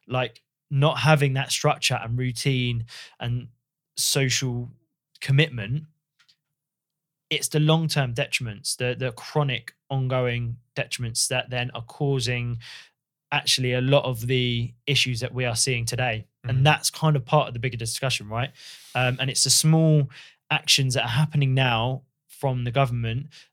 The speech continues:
Speaker 1: that are gonna cause long-term, um, chronic, whether that's behavioural issues that are gonna lead to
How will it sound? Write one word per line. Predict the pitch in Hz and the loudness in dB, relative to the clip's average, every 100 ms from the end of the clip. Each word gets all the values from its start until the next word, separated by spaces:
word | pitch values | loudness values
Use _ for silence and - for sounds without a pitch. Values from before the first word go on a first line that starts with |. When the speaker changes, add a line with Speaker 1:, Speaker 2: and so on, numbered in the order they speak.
| - | -4
Speaker 1:
that | 135 | -2
are | 143 | 0
gonna | 147 143 | -2 -4
cause | - 156 123 120 127 - | -2 -2 0 -2 -4 -4
long-term, | 123 143 139 131 139 123 120 120 117 117 - | -2 0 0 -2 0 0 -2 -4 -6 -8 -6
um, | 123 117 113 113 113 - _ _ _ - _ | -2 0 0 -2 -4 -6 _ _ _ -20 _
chronic, | - 147 127 - - _ _ | 2 2 2 -2 -10 _ _
whether | 147 135 | -2 0
that's | 117 | -2
behavioural | - 120 139 120 127 123 123 120 _ - | 0 2 4 4 0 0 -4 -8 _ -4
issues | 135 - 120 113 | 0 2 0 -2
that | 113 | -2
are | 113 | -2
gonna | 127 | -2
lead | 123 127 127 120 117 | -2 0 0 -2 -2
to | - 123 117 | -4 -2 -4